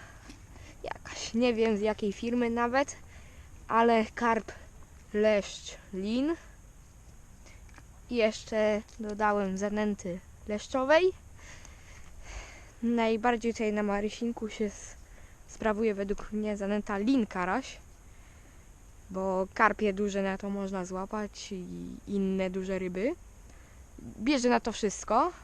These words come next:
ale wróciłem z wakacji i tam łowiłem na tą zanętę i właśnie chcę ją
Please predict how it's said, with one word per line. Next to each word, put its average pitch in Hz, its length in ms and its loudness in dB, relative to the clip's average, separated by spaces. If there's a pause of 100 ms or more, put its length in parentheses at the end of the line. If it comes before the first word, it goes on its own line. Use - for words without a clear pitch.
(1160)
ale 226 500 10 (300)
wróciłem 220 640 0
z 208 80 -6
wakacji 226 480 0
i 202 60 -6
tam 220 200 0
łowiłem 208 500 0
na 214 120 -2
tą 190 220 -2
zanętę 196 680 -2 (1800)
i 226 120 0
właśnie 233 480 2
chcę - 420 -2
ją 226 360 4